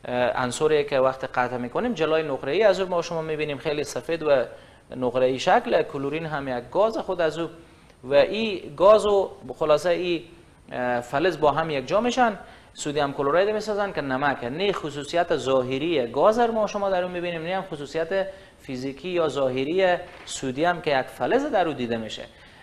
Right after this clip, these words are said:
از لحاظ کیمیایی اگه بیایم صحبت بکنیم، خب این یک فلزه، سودیم یک فلزه،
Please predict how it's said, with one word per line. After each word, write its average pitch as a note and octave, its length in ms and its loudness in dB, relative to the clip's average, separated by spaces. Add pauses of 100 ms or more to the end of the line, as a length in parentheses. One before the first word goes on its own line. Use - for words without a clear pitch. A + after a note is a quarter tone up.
از A#3+ 200 4
لحاظ B3+ 220 8
کیمیایی G#3+ 440 2
اگه G3 180 4
بیایم G3 180 2
صحبت F3+ 320 0
بکنیم، F3 360 -2
خب D#3 200 -2
این E3+ 200 6
یک D#3 80 6
فلزه، F3 560 4 (360)
سودیم C#3+ 500 0
یک B2+ 80 -4
فلزه، F#3 520 4